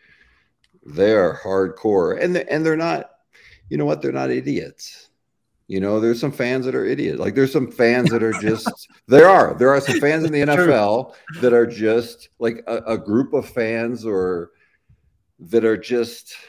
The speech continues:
Speaker 1: let's just say they're unsafe, you know, and Packer fans are not like that. They're as loyal as can be. It's, and, and it's, you know,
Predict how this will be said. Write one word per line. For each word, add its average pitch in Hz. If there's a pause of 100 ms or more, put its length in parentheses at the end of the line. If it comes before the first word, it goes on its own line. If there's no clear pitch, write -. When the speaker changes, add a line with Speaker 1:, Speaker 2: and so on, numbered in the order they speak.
(280)
Speaker 1:
let's 110
just 147
say 147
they're 120
unsafe, 101 (760)
you 95
know, 92 (200)
and 104
Packer 151
fans 143
are 135
not 131
like 127
that. 78 (160)
They're 113
as 92
loyal 131
as 143
can 127
be. 120
It's, 95
and, 95 (100)
and 98
it's, - (300)
you 98
know, 85